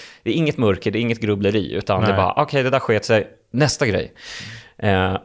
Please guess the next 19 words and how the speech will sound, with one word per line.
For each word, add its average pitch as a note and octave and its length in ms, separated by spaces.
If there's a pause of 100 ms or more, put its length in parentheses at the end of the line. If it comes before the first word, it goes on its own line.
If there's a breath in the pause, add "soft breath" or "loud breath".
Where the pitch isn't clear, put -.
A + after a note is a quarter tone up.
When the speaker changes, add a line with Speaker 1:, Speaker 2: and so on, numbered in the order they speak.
(140)
Speaker 1:
och C#3+ 140
nästa D3+ 280
grej B2+ 180
här C#3 220
då, F2 260
det A#2 100
blev A2+ 220
ju G2 60
då F#2 200
att - 520
han, F2 560
eh, F2 300 (880)
träffade G2+ 360
en F2+ 80
kille F2+ 260
som F#2 120
hette F2+ 280
Lennart F2 320
Karlsmyr, A2+ 580